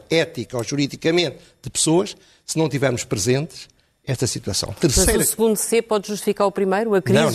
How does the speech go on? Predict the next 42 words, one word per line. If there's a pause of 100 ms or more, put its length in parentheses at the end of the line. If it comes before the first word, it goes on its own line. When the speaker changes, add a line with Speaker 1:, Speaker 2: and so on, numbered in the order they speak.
(120)
Speaker 2:
justifica
Speaker 1:
justifica
Speaker 2:
o
crime?
Speaker 1:
Não,
claro
que
faltava. (160)
Nem
Speaker 2:
Ah.
Speaker 1:
o
crime
justifica
a
crise.
Speaker 2:
Sim.
Speaker 1:
São
coisas
diferentes,
mas
são
coisas (320)
que,
se,
para
se
contextualizar,
é
preciso
fazer.
Speaker 2:
Então
vamos
ao
Speaker 1:
Terceiro,
Speaker 2:
terceiro,
sim.
Speaker 1:
a
compra. (440)
Isto
é, (360)
quando
foram